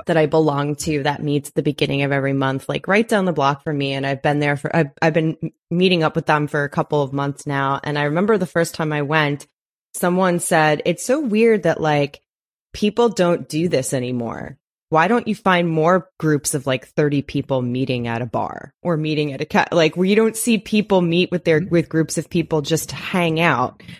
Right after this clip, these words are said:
Speaker 1: Like, people have to have an event to go to. Like, there's no, I don't know. I'm, I'm rambling now because I wanted to make sure I,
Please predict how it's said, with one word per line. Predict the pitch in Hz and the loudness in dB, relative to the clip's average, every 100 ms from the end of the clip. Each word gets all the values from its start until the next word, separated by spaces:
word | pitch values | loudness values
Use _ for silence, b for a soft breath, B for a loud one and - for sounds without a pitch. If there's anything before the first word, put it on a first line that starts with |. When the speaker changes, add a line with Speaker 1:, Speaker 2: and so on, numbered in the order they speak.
| _ | _
Speaker 1:
Like, | 156 147 139 - - - | 0 2 0 -6 -12 -6
people | 185 180 175 | -4 0 0
have | 160 156 - | 2 0 0
to | |
have | 147 151 | -4 -4
an | 151 | -2
event | 151 156 175 | -2 0 0
to | - | -2
go | 143 143 | -2 -2
to. | 131 - | -2 -4
Like, | 156 151 | -4 -2
there's | 165 160 180 | 0 0 0
no, | 175 170 165 - | 0 2 0 2
I | 220 | 2
don't | 220 | 2
know. | 175 143 | 0 0
I'm, | 156 214 208 | 2 2 4
I'm | 190 226 185 | 2 2 2
rambling | 175 190 175 160 151 | 2 2 2 0 0
now | 160 160 | 2 2
because | 151 170 165 | 2 0 0
I | 170 | 0
wanted | 175 170 | 0 -2
to | |
make | 165 151 | -4 -4
sure | - 170 | 0 2
I, | 151 139 | 2 0